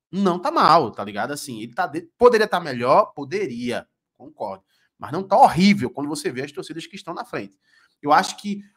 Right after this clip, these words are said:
o que o Fortaleza poderia tá ganhando aqui de público seria da do Fluminense, que não é uma torcida também, é uma torcida do,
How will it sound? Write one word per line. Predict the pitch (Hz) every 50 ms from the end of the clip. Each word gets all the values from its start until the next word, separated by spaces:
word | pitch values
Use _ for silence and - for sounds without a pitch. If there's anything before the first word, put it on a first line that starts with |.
| _ _ _
o | - 160
que | 165 - - 202 233 269
o | 240
Fortaleza | - 233 220 208 214 202 190 196
poderia | 196 196 196 190 185 190 185
tá | 190 185 180
ganhando | 185 190 208 196 175 160 151 147 143 139 135
aqui | 123 117 135 - 139 160 165
de | 139 123 117
público | - _ - 160 185 208 170 143 139 135 -
seria | - - 185 160 143 147 165
da | 185 185
do | 165 -
Fluminense, | - 196 202 214 185 143 123 117 - - - - _ _ _ _ _ _ _ _ _ _ _ _ _ _
que | - 123
não | 127 143
é | 147
uma | 147 147
torcida | 147 131 - - 143 135 131
também, | 131 131 135 127 131 135 135 131 - - _ _ _ _
é | - 143
uma | 139
torcida | 139 - - - 135
do, | 139 139 143